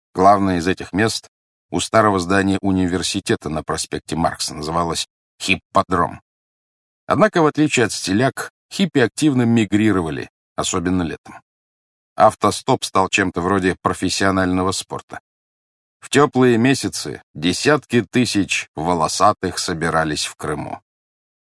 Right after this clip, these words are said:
В Ялте был большой рынок, где хиппи торговали одеждой, пластинками и всяческими модными предметами, зарабатывая прожиточный минимум. А климат и обилие коммун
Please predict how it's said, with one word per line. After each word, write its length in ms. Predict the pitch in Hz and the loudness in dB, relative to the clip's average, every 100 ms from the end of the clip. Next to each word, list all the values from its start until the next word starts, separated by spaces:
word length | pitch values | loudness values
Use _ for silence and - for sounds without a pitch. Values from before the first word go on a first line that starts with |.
| _ _ _ | _ _ _
В 40 | 82 | 2
Ялте 320 | 110 107 92 | 2 2 2
был 180 | 98 87 | 2 2
большой 420 | 90 85 92 90 | 0 0 0 0
рынок, 400 | 101 95 - - - | 0 0 -4 -12 -8
где 200 | 85 90 | -2 -2
хиппи 300 | - 104 87 | 0 -2 -2
торговали 520 | 85 80 87 87 80 | -4 -2 -2 0 -2
одеждой, 520 | 71 80 113 90 85 | -2 2 0 0 -6
пластинками 720 | - 64 - - 110 95 78 76 | -6 -8 -6 -2 -2 -2 -4 -6
и 80 | 71 | -6
всяческими 580 | - - - - 87 | -4 -4 -6 -4 -4
модными 500 | 85 95 85 85 80 - | -2 -2 -2 -4 -4 -2
предметами, 680 | 92 82 92 90 - - - _ _ - | -2 0 0 -2 -4 -14 -14 _ _ -10
зарабатывая 640 | - 87 90 92 87 82 - | -2 0 2 0 -2 -4 0
прожиточный 680 | 92 87 90 80 - 80 | 0 0 -4 -6 -8 -6
минимум. 520 | 80 87 76 69 62 - _ _ - | -4 -4 -4 -8 -12 -18 _ _ 2
А 240 | 95 90 - | 4 4 4
климат 420 | 135 151 107 - | 4 4 4 -2
и 300 | 87 85 80 - | -4 -2 -4 -2
обилие 580 | 95 95 107 110 98 85 | 0 2 2 4 4 2
коммун 600 | - 90 90 117 110 | 0 0 2 2 0